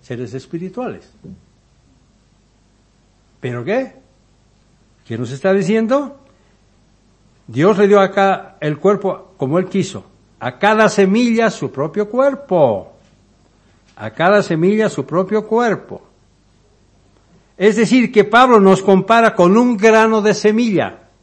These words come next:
que al morir se siembra en deshonra y debilidad para resucitar en poder y gloria. Se siembra cuerpo animal,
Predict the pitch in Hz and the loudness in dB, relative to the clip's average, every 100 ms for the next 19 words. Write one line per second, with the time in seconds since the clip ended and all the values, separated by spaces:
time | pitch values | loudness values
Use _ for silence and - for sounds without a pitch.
0 | _ _ _ _ _ _ _ _ _ - | _ _ _ _ _ _ _ _ _ 2
1 | 214 226 214 214 254 320 359 359 - _ | 6 8 8 6 8 6 4 0 -12 _
2 | _ _ _ _ _ - 214 202 220 285 | _ _ _ _ _ 2 4 4 2 2
3 | 294 277 277 190 196 196 180 - 269 330 | 4 4 4 4 2 2 2 4 4 4
4 | 330 349 330 - _ - 180 170 165 165 | 2 -2 -6 -10 _ -8 -2 0 2 2
5 | 165 170 226 311 302 - _ _ _ _ | 2 2 2 2 -2 -16 _ _ _ _
6 | 170 165 160 160 175 160 170 202 190 175 | 2 2 2 -2 -4 -2 0 2 2 0
7 | 160 160 156 214 240 185 220 240 226 120 | -2 -2 -2 -2 -4 -8 -6 -4 -4 -4
8 | 98 - _ _ _ _ _ _ _ - | -10 -16 _ _ _ _ _ _ _ -6
9 | 170 156 208 254 208 180 160 156 156 208 | -2 0 0 2 2 0 0 -2 0 -2
10 | 285 311 320 311 294 | 2 2 4 4 2